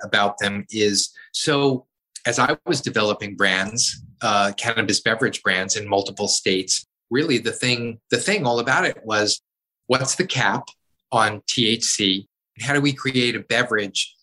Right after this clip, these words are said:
that knocks people's socks off, right? Gets them high. And not only that, so that was, that was the trend, or has been the trend in many states. But then there's this new trend where it's like, okay,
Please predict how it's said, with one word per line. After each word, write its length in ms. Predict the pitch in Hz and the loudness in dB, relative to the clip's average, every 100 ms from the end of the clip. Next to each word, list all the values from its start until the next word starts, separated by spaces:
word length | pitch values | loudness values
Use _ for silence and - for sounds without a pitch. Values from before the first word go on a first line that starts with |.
| - | -2
that 280 | 117 104 104 _ _ _ _ _ _ - | 2 2 -2 _ _ _ _ _ _ -2
knocks 240 | - - - | 0 0 2
people's 380 | 131 117 101 | 2 2 -4
socks 360 | - 101 - - | 0 0 2 -2
off, 320 | 87 - - - | -4 -8 -8 2
right? 280 | 104 98 - | 2 2 0
Gets 240 | 135 131 | 0 2
them 160 | 120 104 | -2 -2
high. 320 | 113 98 - - - _ _ _ _ - - - | 0 0 0 -8 -14 _ _ _ _ -8 -6 -2
And 140 | 160 | 0
not 160 | 147 147 | 2 2
only 240 | 214 226 | 2 0
that, 280 | 127 95 - - | 0 -2 -6 -8
so 160 | - | -2
that 200 | 139 151 147 | 0 2 2
was, 360 | 139 127 - _ _ - | 0 -2 -8 _ _ 2
that 200 | 139 - | 2 2
was 200 | 147 - | -2 -2
the 100 | 127 | -6
trend, 600 | - 151 127 104 120 127 | 0 2 2 2 -4 -2
or 120 | 131 | 2
has 200 | 113 110 | 2 0
been 160 | - 135 | -2 0
the 80 | 135 | 0
trend 320 | - 107 101 | 0 0 0
in 140 | 101 | -2
many 260 | 104 127 120 | 0 2 2
states. 640 | - - 98 98 - - - - - | 0 2 0 2 -2 -4 -12 -20 -10
But 140 | - 131 | -6 -2
then 140 | 156 | 2
there's 200 | 151 131 | 2 2
this 160 | 127 190 | -2 2
new 140 | 254 | 2
trend 380 | 254 135 113 110 | 2 -2 -2 -2
where 160 | 113 110 | 0 0
it's 200 | 107 - | 0 0
like, 220 | 110 - - | 0 -2 -8
okay, 360 | 254 135 127 | -4 2 2